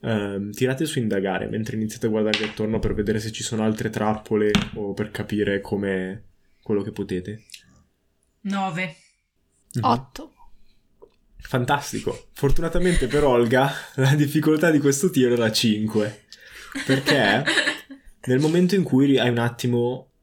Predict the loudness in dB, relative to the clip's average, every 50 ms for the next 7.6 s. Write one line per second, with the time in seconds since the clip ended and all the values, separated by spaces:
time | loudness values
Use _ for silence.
0 | _ _ -8 -8 -4 0 0 2 2 2 0 -2 -2 -2 -2 0 -2 0 2 2
1 | 2 2 2 0 -2 -4 -6 -12 _ _ _ _ -4 -4 -4 -4 -6 -6 -4 -4
2 | -2 -4 -4 -2 -2 -4 -4 -4 -8 -12 _ -6 -2 0 0 2 2 2 2 2
3 | 0 0 -2 -4 -4 -2 -2 -2 -2 -2 -2 -2 -2 -2 -2 -2 -4 -10 _ _
4 | _ _ _ _ -4 -4 -2 -2 -2 -2 -2 -2 -2 -2 -2 -2 -4 -4 -4 -4
5 | -4 -4 -4 -6 -8 -6 -6 -4 -4 -4 -2 -2 -2 -2 -2 -4 -4 -4 -6 -6
6 | -6 -6 -6 -6 -6 -6 -4 -4 -4 -4 -6 -6 -6 -6 -6 -6 -6 -6 -6 -6
7 | -6 -6 -6 -8 -8 -6 -6 -6 -6 -8 -12 -14